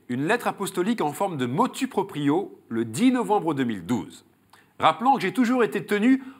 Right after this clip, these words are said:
en très haute considération par l'Église catholique et par les pontifes romains qui m'ont assidûment promu pour mon universalité. Cette lettre faisait référence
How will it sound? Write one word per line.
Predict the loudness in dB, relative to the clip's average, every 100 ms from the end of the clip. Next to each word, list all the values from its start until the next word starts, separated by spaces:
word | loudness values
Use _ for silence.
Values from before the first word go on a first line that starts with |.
| -4
en | 0 0
très | 0 0 2
haute | 4 2 0
considération | -4 -2 -2 -2 0 0 0 -4 -4 -4 -6
par | -2 0
l'Église | 0 -4 -6
catholique | -6 -4 -4 -4 -10 -20 _ _
et | 0 0
par | 0 2 4 4
les | 0 -2
pontifes | -4 -8 -4 -6 -2
romains | 0 2 2 -2 -20 -20 _ _
qui | -4
m'ont | 0 4 4
assidûment | 4 2 0 0 -2 0 4 6
promu | 4 0 0 4 4 4
pour | 0
mon | -2 -2 2
universalité. | 2 2 0 -2 -4 -6 -6 -8 -8 -10 -10 _ _ -20 -20 _
Cette | -6 -2 -2 2
lettre | 2 2 -6 -20 _ _ _
faisait | -8 -2 0
référence | 0 2 4 4 2